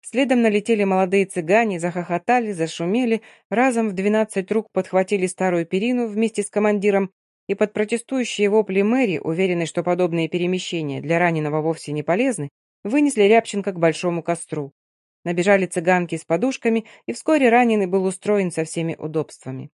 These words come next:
То, что Сенькин командир, на которого ушли столько сил и нервов, не только не помер, но еще и явно идет на поправку и косится на девок, взбудоражило цыган так, что из шатров повылезли даже те, кто уже улегся спать.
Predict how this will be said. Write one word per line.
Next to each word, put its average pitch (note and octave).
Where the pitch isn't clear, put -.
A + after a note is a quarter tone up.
То, G#3
что G3
Сенькин F3+
командир, F3+
на C#3+
которого D#3+
ушли E3
столько D#3+
сил F3
и -
нервов, D3+
не D#3
только E3+
не D#3
помер, D#3
но D#3
еще D#3+
и E3
явно D3+
идет D#3
на C#3
поправку E3
и D#3+
косится E3
на E3
девок, G3
взбудоражило A#3
цыган A3
так, G#3
что -
из F#3
шатров A#3+
повылезли F#3+
даже F3+
те, A3+
кто F#3
уже F3+
улегся F3+
спать. -